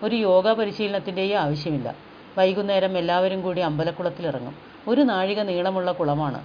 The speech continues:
നീന്തി പകുതി വരെ എത്തിയാൽ ഒരു പാറക്കല്ലുണ്ട്. അതിൽ കയറി വിജയീഭാവത്തിൽ നിൽക്കും. തിരിച്ചിങ്ങോട്ടും നീന്തിയെത്തും. തോളത്ത് കയറ്റി മറച്ചിടുക,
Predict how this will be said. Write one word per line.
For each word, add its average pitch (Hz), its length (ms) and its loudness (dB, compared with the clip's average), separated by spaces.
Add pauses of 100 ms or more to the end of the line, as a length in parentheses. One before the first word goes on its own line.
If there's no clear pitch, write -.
(280)
നീന്തി 220 340 0
പകുതി 214 360 4
വരെ 214 180 4
എത്തിയാൽ 196 360 0
ഒരു 185 120 -2
പാറക്കല്ലുണ്ട്. 156 720 -2 (300)
അതിൽ 226 260 2
കയറി 170 280 2
വിജയീഭാവത്തിൽ 175 920 -2
നിൽക്കും. 143 280 -6 (680)
തിരിച്ചിങ്ങോട്ടും 165 720 0
നീന്തിയെത്തും. 147 540 -2 (400)
തോളത്ത് 208 340 6
കയറ്റി 202 300 0
മറച്ചിടുക, 151 840 -2